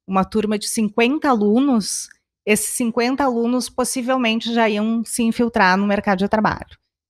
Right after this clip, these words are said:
A gente tem, é, posso falar, não, não é segredo nenhum, o Hospital Taquini, por exemplo, nos ligou não faz muito tempo, ah, perguntando se a gente ia ter formandos agora,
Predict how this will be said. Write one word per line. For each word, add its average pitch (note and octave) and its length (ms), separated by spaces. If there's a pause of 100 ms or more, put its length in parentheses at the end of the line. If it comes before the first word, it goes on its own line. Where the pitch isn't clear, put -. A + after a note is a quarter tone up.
A - 60
gente G#3 260
tem, A3 460
é, D#3 260 (180)
posso F3 260
falar, G#3 380
não, G3+ 220
não D#3+ 240
é D3+ 380
segredo F3+ 440
nenhum, G#3 380 (320)
o G3+ 60
Hospital G3+ 400
Taquini, A#3+ 520
por C4 200
exemplo, G#3 720 (280)
nos G#3 200
ligou G#3 400
não G#3+ 120
faz F#3 220
muito G3+ 240
tempo, G#3+ 560
ah, A3+ 580
perguntando B3 480
se C4 120
a C4+ 40
gente A#3+ 280
ia C4 100
ter B3 340 (240)
formandos A3 600
agora, F#3+ 580